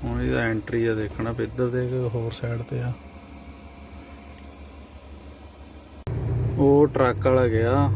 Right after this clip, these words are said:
ਉਹਨੂੰ ਬੜੇ ਅਕਸ਼ਰਾਂ ਲਿਖ ਕੇ ਕਾਪੀ 'ਤੇ ਮੈਨੂੰ ਕੋਡ ਦੱਸਿਆ, ਫਿਰ ਮੈਂ ਗੇਟ ਖੋਲ੍ਹਿਆ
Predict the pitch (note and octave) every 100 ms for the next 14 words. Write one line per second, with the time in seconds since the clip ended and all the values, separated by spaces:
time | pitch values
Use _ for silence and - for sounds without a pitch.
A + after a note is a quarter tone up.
0 | - - - - B2+ B2 C3 C3+ C3 A#2+
1 | B2+ - - A#2 A#2+ C3 B2+ G#2+ C3+ B2+
2 | C3 B2 A#2+ A2+ C#3+ C#3+ C3 G#2 C#3 D3
3 | D3 C#3 C3 A#2+ A#2 A2+ A2+ G#2+ G#2+ B2
4 | A#2 A2+ A2 A2+ A2+ A2 G#2+ G#2+ G#2 G#2
5 | A2 G#2+